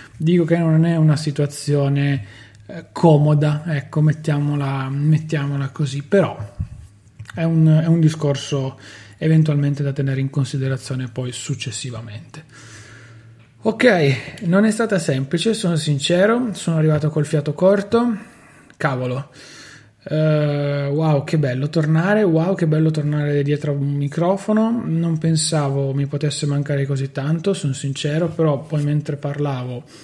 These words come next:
mentre ho registrato questa puntata, sono venute in mente un sacco di cose, un sacco di ricordi e quella noia,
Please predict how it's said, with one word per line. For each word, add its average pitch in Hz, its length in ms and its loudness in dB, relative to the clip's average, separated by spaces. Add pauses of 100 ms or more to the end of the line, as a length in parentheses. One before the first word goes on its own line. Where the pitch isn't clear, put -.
(220)
mentre 143 720 -2
ho 151 100 -6
registrato 143 520 -2
questa 143 240 -2
puntata, 156 680 -2 (380)
sono 143 280 -4
venute 151 200 4
in 147 80 2
mente 147 300 -2
un 143 100 0
sacco 160 380 -2
di 147 80 0
cose, 160 400 2
un 156 100 4
sacco 156 300 -2
di 143 100 0
ricordi 156 500 2
e 143 60 0
quella 160 300 2
noia, 135 500 0